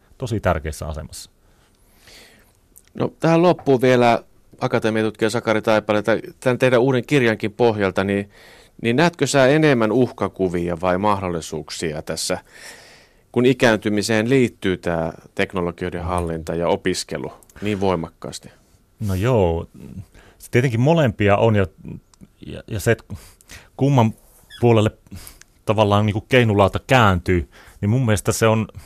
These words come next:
Speaker 1: tavallaan siinä mielessä selvä, että me ei käytetä sellaisia teknologioita kovin pitkään, joista ei ole enemmän hyötyä kuin haittoja. Elikkä sellaisia, joita ei tulla ottaa kunnolla käyttöön, ne pikkuhiljaa sit kuolee pois tai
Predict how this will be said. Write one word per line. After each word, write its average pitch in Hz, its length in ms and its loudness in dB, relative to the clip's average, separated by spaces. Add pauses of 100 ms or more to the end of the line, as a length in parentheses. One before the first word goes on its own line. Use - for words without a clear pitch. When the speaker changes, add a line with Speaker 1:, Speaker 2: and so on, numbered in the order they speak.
(600)
Speaker 1:
tavallaan 117 340 2
siinä 139 220 0
mielessä 101 340 2
selvä, 82 400 -2 (420)
että 107 200 -6
me 113 120 4
ei 117 400 2 (380)
käytetä 113 400 2
sellaisia 107 440 0
teknologioita 95 720 -4
kovin 101 280 -2
pitkään, 92 520 -8 (160)
joista 98 280 -4
ei 104 200 0
ole 92 120 -4
enemmän 92 300 -4
hyötyä 85 340 -8
kuin 85 180 -10
haittoja. - 420 -16 (540)
Elikkä 90 220 -6
sellaisia, 127 360 2
joita 113 280 0
ei 123 60 0
tulla 113 240 -2
ottaa 110 300 -4
kunnolla 98 400 -2
käyttöön, 92 380 0
ne 90 60 -4
pikkuhiljaa 87 560 -4
sit 90 200 -8 (460)
kuolee 95 260 2
pois 135 100 6
tai - 40 8